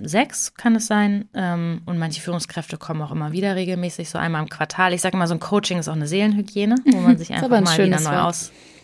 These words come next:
Speaker 1: ja, voll. <laughs> Wo man einfach mal jemanden braucht, mit, wo man seinen Shit abladen kann <laughs> und irgendwie so neue Perspektiven drauf wieder kriegt und sich wieder handlungsfähig fühlt. Und das ist so das,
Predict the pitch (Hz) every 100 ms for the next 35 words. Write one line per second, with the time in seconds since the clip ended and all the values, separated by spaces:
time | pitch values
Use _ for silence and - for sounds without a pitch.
0 | _ - - - - - - - 240 247
1 | 233 208 - - - 220 226 233 254 294
2 | 285 277 269 262 247 226 311 330 - 214
3 | 202 226 226 220 220 202 196 196 - -
4 | - - 247 - 208 226 226 226 233 -
5 | 285 311 - 339 - 466 - - - -
6 | - 277 254 - 254 269 254 233 233 233
7 | 240 240 233 - 220 - 247 262 208 190
8 | 202 208 190 185 - 208 196 180 196 185
9 | 180 170 156 - - - - 147 143 220
10 | 233 233 220 190 190